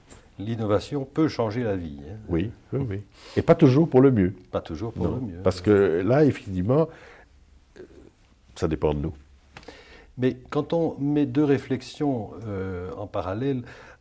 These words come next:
Speaker 1: à la fois le fait que nous sommes dans une période dite de transition, hein, on, on est en train de changer de monde, je
Speaker 2: Oui.
Speaker 1: crois que ça,
Speaker 2: Oui, oui.
Speaker 1: ça, ça saute aux yeux. Et, mais si on met en regard de ça l'idée que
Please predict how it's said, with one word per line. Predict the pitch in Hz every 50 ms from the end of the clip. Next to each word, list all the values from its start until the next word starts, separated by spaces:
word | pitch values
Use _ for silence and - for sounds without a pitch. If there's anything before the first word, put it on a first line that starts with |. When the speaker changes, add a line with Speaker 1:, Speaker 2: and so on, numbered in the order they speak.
| _ _ -
Speaker 1:
à | 127 135
la | 131 127
fois | - - - 143 123
le | 110
fait | 98 - - 117 -
que | - 107
nous | 101 98
sommes | 92 - 120 113 107
dans | 98 95
une | 90 95 92
période | 92 - 98 82 98 104 98 87
dite | 92 113 104 - -
de | 107 98 87
transition, | - - - 92 90 85 87 82 - - - 71 90 117 120 - - -
hein, | 101 107 110 104 92 76 80 82 69
on, | 71 78 76 69 - 78 82 78
on | 78
est | 80 - 85
en | 78
train | - - 85
de | 78
changer | - 90 85 78 87 85
de | 90
monde, | 101 110 110 98 85 80 85 82
je | -
Speaker 2:
Oui. | 95 87
Speaker 1:
crois | 90 90 87
que | - - 85 82 82
ça, | - - 85
Speaker 2:
Oui, | - -
oui. | - - - - - 135 165 185 - -
Speaker 1:
ça, | -
ça | 92
saute | - - 101 95 - -
aux | 92
yeux. | 90 92 101 110 135 127 120 - - - 190 - - - _
Et, | 107 104 101 101 104 104 - - - - - - _ _ _ _
mais | 120 113 117
si | - - -
on | 165 151
met | 143 143 143 127 110
en | 107 98
regard | 87 113 113 117 127 120 110 101 101
de | 98 101
ça | 95 - - - 110 92
l'idée | 90 95 98 92 113 143 139 120
que | - - 117 104 95